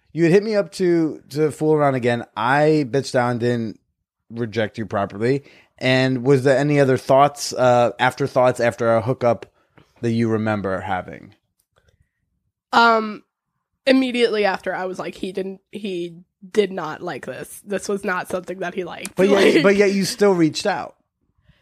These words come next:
Speaker 2: Yeah, just in case.
Speaker 1: Just in case.
Speaker 2: Well,
Speaker 1: Hey,
Speaker 2: I'll,
Speaker 1: ju-, no, that's,
Speaker 2: I
Speaker 1: that's a
Speaker 2: mean,
Speaker 1: valid
Speaker 2: you never know until you ask.
Speaker 1: valid reason, just in case.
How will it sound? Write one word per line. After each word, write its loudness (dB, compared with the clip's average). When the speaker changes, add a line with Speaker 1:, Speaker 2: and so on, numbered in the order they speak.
Speaker 2:
Yeah, -2
just -12
in -16
case. -12
Speaker 1:
Just -4
in -6
case. -4
Speaker 2:
Well, 0
Speaker 1:
Hey, 2
Speaker 2:
I'll, 2
Speaker 1:
ju-, 4
no, -2
that's, 0
Speaker 2:
I 0
Speaker 1:
that's 2
a 2
Speaker 2:
mean, -2
Speaker 1:
valid 4
Speaker 2:
you 4
never 2
know -2
until -8
you -8
ask. -10
Speaker 1:
valid 4
reason, 0
just 0
in 0
case. 0